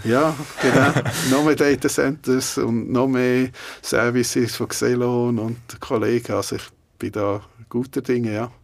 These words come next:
Speaker 1: Ich glaube, es wird spannend für uns als, als Lieferanten und Provider, aber auch für die Kunden, die Lösungen.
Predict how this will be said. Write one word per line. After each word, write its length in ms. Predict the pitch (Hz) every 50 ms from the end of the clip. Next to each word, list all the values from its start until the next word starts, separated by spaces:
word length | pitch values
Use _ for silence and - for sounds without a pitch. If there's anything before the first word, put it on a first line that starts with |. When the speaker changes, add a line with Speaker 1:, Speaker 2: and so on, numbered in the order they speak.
| _ _ _ _ _ _ _
Speaker 1:
Ich 60 | _
glaube, 300 | - - - 110 110 -
es 120 | 101 - -
wird 240 | 117 113 107 -
spannend 440 | - - - 107 113 143 165 165 135
für 140 | - - 131
uns 320 | 123 135 147 160 156 -
als, 380 | 143 123 127 131 123 - - - - - - - - - - -
als 200 | - 123 120 -
Lieferanten 640 | 131 123 117 131 123 120 117 131 156 160 - 160 143
und 140 | 147 135 139
Provider, 560 | - 127 113 110 110 127 147 151 147 156 139
aber 240 | 131 120 131 117 113
auch 60 | -
für 80 | -
die 60 | 120 -
Kunden, 580 | - - 85 78 117 139 143 135 139 135 123 123
die 120 | 120 113
Lösungen. 680 | 113 113 107 113 127 123 - - 120 123 123 113 -